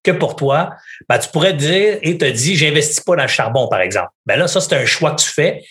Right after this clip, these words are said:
et ne pas investir dans le charbon. Peut-être que ça prive ta famille et toi des énormes profits que tu ferais dans le charbon, mais tu vis mieux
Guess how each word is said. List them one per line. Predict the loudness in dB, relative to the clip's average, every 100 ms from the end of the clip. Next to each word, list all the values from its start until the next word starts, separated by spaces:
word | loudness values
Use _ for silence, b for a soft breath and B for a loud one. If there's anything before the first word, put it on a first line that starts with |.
| -4
et | 0
ne | 0
pas | 0 2
investir | 2 0 0 0
dans |
le | 0
charbon. | 0 0 -2 -2
Peut-être | -2 -2 -2
que | -2
ça | 0 0
prive | -2 -2
ta | -2 0
famille | 2 2 0 0 -4 -4
et | -2
toi | 0 2 2 B B B
des | -4 0 2 2 2 2
énormes | 2 0 0
profits | 0 -2 -2 -2
que | 0
tu |
ferais | 2 0
dans |
le | 0
charbon, | -2 0 0 0
mais | 0 -2
tu | -2
vis | 0 2 2
mieux | 2 2 0 -4